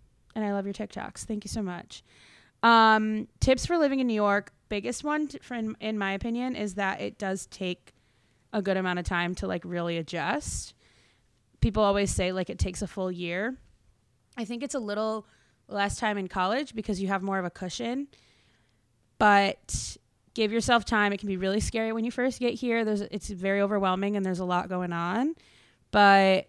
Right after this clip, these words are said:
um, you will eventually adjust and get on, like, Facebook, TikTok, Instagram,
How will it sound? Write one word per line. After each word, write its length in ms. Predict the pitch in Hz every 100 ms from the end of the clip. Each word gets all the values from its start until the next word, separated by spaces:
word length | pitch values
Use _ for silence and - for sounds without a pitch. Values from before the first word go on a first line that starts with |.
| -
um, 680 | 196 185 180 175 180 180 185 - - _ _ _ _ _ _
you 160 | 214 202
will 240 | 196 202
eventually 480 | 214 202 202 - 302
adjust 380 | 262 240 240 -
and 400 | 226 220 220 220 - _ _ _
get 140 | 220 233
on, 160 | 311
like, 180 | 370 339
Facebook, 600 | - 220 233 - 254 269 - _ _ _ _ _
TikTok, 760 | - 233 - 254 233 226 226 - _ _ _ _ _ -
Instagram, 880 | 233 233 - 220 214 208 202 196